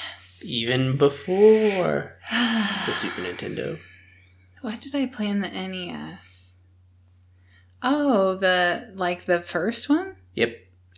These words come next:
Speaker 1: Oh,
Speaker 2: The big ol',
Speaker 1: okay.
Speaker 2: the
Speaker 1: Duck
Speaker 2: box.
Speaker 1: Hunt. Duck Hunt is the very
Speaker 2: Ooh.
Speaker 1: first game that I remember playing.
Speaker 2: I remember playing that too with my mother.
Speaker 1: On that console.
Speaker 2: My mother
Speaker 1: Um,
Speaker 2: and I played Duck Hunt with the Zapper.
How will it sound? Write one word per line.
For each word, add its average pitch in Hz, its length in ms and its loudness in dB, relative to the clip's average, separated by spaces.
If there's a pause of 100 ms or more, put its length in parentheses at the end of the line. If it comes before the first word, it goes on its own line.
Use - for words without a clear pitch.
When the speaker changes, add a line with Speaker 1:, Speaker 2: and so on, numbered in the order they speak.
(100)
Speaker 1:
Oh, 320 440 6
Speaker 2:
The 190 40 6
big 214 80 6
ol', 269 120 6
Speaker 1:
okay. 214 460 6 (220)
Speaker 2:
the - 60 -6
Speaker 1:
Duck 247 240 6
Speaker 2:
box. - 100 -6
Speaker 1:
Hunt. 180 500 4 (120)
Duck 220 240 2
Hunt 214 280 2
is 196 180 -2
the 175 120 -2
very 185 220 4
Speaker 2:
Ooh. 202 40 2
Speaker 1:
first 196 380 2
game 175 240 -2
that 170 140 -2
I 82 220 2
remember - 580 -6 (500)
playing. - 380 -10 (560)
Speaker 2:
I 107 100 4
remember 160 260 6
playing 156 240 0
that 147 200 4
too 151 200 0
with 110 140 -4
my 113 140 -2
mother. 131 840 0
Speaker 1:
On 190 120 2
that 165 160 -2
console. - 340 -10 (1300)
Speaker 2:
My 156 60 -4
mother 156 300 4
Speaker 1:
Um, 104 80 4
Speaker 2:
and 98 80 0
I 95 140 0
played 104 300 -4
Duck 98 200 -4
Hunt 110 240 -4
with - 140 -8
the 110 60 -6
Zapper. 117 540 2